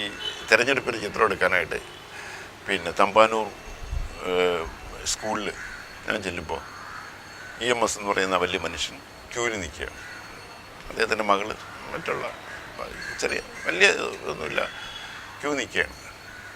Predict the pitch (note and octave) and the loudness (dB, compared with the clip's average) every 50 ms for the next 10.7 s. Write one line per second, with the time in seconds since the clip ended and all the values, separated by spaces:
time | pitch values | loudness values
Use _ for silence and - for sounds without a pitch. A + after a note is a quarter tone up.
0 | - - - - F#3+ F3 D#3 D3 C#3+ C#3+ B2 C3+ - - B2 B2 B2+ B2 A2 - | -14 -12 -6 0 4 8 10 10 10 10 8 4 2 2 2 2 4 0 0 -2
1 | - - - - - - - - - - - - - - - - - - - - | -2 -6 -8 -10 -10 -12 -14 -14 -12 -12 -12 -12 -14 -14 -16 -16 -16 -16 -16 -14
2 | - - - - - - - - D3 - C#3+ D3 D3 C#3+ C3+ C3 B2+ C3 A#2+ B2+ | -14 -14 -14 -14 -16 -14 -10 -6 2 4 4 6 8 6 6 6 2 4 6 6
3 | B2 A#2+ A#2+ A#2+ A#2 A2+ A2+ A2 A2 A2 G#2+ A2 A2+ A2+ A2+ G#2+ - G#2 G#2+ G2 | 8 8 8 8 8 8 6 4 4 4 4 4 4 4 2 0 2 4 4 6
4 | G#2 A2 G#2+ G2+ G2+ G#2+ A2 A2+ A2 - - F2+ F#2+ G2 G2+ G#2 G2+ F#2 F#2+ F#2 | 6 6 4 4 2 2 0 -2 0 6 8 10 10 10 8 4 2 2 0 -2
5 | - - - - - - - - - D#2+ - - - - - - - - - - | -2 -4 -6 -10 -8 -6 -6 -4 -4 -4 -4 -4 -6 -8 -8 -8 -8 -6 -6 0
6 | - - C3+ C3+ B2 A#2+ A#2 A#2 A2+ A2+ G#2 G#2 G2+ - - - F2 G2 G#2+ G#2+ | 4 6 8 8 8 8 4 2 0 0 0 0 -2 -4 -4 2 6 8 8 8
7 | G#2+ A2 G2+ - G2 G2+ F#2 F2+ F2+ F2 F2+ F2 F#2 F2+ F2+ F#2+ G#2 G2 F#2 F2+ | 8 6 0 -2 0 0 0 0 0 -2 -4 -4 0 0 2 2 2 2 0 -2
8 | - - - - - - - - - - - - - - - - - - A#1+ - | -2 -4 -6 -6 -8 -6 -8 -10 -10 -10 -10 -10 -10 -12 -10 -6 -4 -2 0 0
9 | A#2+ - - - A2 - - - - - A#2 - - - - - - - - - | 0 0 0 -2 -2 -2 -2 -4 -6 -6 -6 -6 -8 -10 -12 -14 -12 -12 -10 -10
10 | - - - - - - - C#3 B2+ A2+ G2+ F#2+ - - | -10 -10 -12 -12 -8 -4 -2 -2 -2 -2 -6 -8 -10 -10